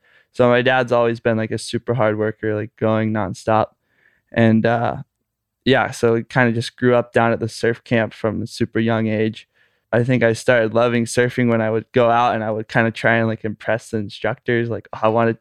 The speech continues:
like, surf good in front of the instructors," you know?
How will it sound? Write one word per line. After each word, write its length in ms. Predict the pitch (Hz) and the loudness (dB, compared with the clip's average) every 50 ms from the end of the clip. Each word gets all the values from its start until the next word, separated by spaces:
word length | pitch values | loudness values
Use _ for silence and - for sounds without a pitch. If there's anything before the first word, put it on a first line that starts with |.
| _ | _
like, 200 | - 107 104 - - | -6 -6 -6 -6 -10
surf 280 | - - 117 123 - _ | -6 -4 -4 -4 -2 _
good 140 | - 123 117 | 0 0 0
in 100 | 113 113 | 0 -2
front 180 | 113 - 117 113 | -2 -4 -4 -2
of 60 | 110 113 | -2 -2
the 60 | 110 | -4
instructors," 680 | 104 110 - - - - - _ - 110 104 104 117 117 | -6 -8 -10 -12 -12 -12 -12 _ -8 -6 -6 -6 -8 -8
you 80 | 110 107 | -6 -4
know? 200 | 107 107 117 | -4 -4 -4